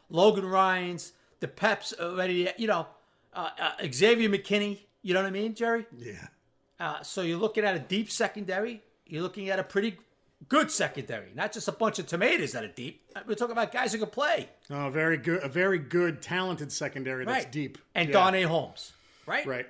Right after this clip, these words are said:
Speaker 2: right.
Speaker 1: So you got a bunch of guys that are gonna be very versatile.
Speaker 2: Darnay Holmes, who you called the best rookie last year on the team.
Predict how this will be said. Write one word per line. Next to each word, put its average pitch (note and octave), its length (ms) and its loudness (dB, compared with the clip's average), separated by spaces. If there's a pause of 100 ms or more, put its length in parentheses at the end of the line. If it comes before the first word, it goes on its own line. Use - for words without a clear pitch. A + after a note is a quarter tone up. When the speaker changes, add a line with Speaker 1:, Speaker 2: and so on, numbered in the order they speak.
Speaker 2:
right. B2 260 -6 (340)
Speaker 1:
So - 160 -10
you F3 100 -2
got A3 180 4
a G#3+ 40 0
bunch - 280 2
of G3+ 80 -6
guys A3+ 320 4
that G3+ 60 0
are G3 40 0
gonna F#3 120 -4
be F3 60 -4
very G#3+ 300 2
versatile. B3 580 0 (300)
Speaker 2:
Darnay A#3+ 320 6
Holmes, A#3 300 6
who G3 60 6
you A3 180 4
called G#3+ 280 0
the F3 80 -4
best G3+ 400 -2
rookie F#3+ 360 -2
last E3+ 320 -2
year F3 120 -2
on D3+ 100 -4
the C#3 60 -8
team. A#2 260 -12